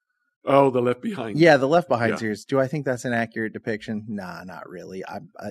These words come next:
Speaker 2: there's, there's a whole lot of views on the Book of Revelation, and I think several of 'em have really good,
Speaker 1: Yeah.
Speaker 2: uh, reasoning, and I'm not willing to, like, die on any of those hills.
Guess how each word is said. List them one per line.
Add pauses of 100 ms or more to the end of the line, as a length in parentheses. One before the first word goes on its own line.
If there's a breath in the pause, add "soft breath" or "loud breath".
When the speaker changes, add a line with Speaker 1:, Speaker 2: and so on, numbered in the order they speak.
(100)
Speaker 2:
there's, (100)
there's
a
whole
lot
of
views
on
the
Book
of
Revelation,
and (320 loud breath)
I
think
several
of
'em
have
really
good, (580 soft breath)
Speaker 1:
Yeah.
Speaker 2:
uh,
reasoning,
and
I'm
not
willing
to,
like, (140)
die
on
any
of
those
hills.